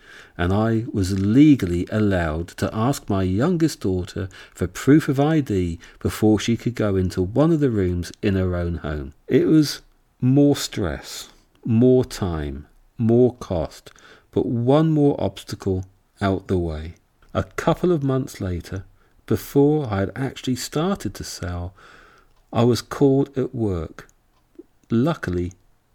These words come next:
I was near my home and was able to pop back. A man from the council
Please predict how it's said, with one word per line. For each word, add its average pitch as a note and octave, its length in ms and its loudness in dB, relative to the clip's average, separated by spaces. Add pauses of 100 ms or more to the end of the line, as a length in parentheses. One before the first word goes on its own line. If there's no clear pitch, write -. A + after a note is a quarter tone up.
(100)
I G2+ 100 0
was G#2+ 200 0
near B2 280 2
my G2 240 0
home F2 360 -4
and F#2 100 0
was F#2+ 220 -4
able G#2 280 0
to G2 100 -8
pop - 400 -10
back. - 340 -6 (840)
A A2 80 0
man A2+ 460 0
from C3+ 140 -2
the C3+ 100 0
council A#2 640 -6